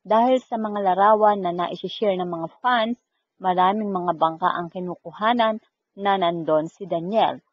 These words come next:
Well, kung ano pa man yan, tayo ay laging mag-abang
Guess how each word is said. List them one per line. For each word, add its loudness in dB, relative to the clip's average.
Well, 4
kung -10
ano -6
pa -6
man -4
yan, -4
tayo -2
ay -4
laging 0
mag-abang -2